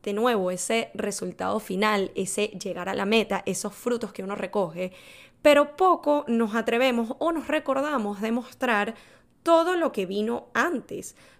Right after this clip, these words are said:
todos los momentos difíciles, todo el ensayo y error, todas las veces que lo intentamos y no se dio como queríamos o no se dio en absoluto.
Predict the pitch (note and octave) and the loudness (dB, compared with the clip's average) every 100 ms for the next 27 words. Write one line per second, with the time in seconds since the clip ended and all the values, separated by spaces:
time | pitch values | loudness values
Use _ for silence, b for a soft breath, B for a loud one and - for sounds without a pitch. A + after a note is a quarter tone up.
0 | _ - B3+ C#4+ C#4+ G#3 F#3+ G3 F#3 A3 | _ 2 4 2 -2 -4 -4 -6 -6 -8
1 | F3 - - F4 E4+ E3+ E3 - G3+ G3 | -8 -6 0 0 0 -6 -10 -8 -4 -2
2 | A3+ G3+ G3 F#3 F3+ - F3+ G3+ G#3+ F#3+ | -2 -2 -2 -2 -6 -4 -2 -2 -2 -4
3 | E3+ E3+ A#3+ D#4 F#3+ F#3+ F#3+ A#3 G3+ G3+ | -6 2 6 6 2 -2 -2 -2 -4 -8
4 | - B3+ G3+ E3+ E3+ B3 C#4 - - E3+ | -4 -4 -4 -6 -4 -2 -4 -8 -12 -4
5 | B3+ A#4 C#4 G#3 G#3 B3+ A#3+ F#3 B3+ C#4 | -2 0 2 0 0 -2 -2 -2 -2 -2
6 | - G3+ G#3 - C#4+ D#4+ - b b b | -4 -4 -2 -2 -2 -4 -6 b b b
7 | - A#3 G3+ F#3+ - - F#3 D4 - - | -2 0 0 -2 -4 -4 0 -2 -2 -10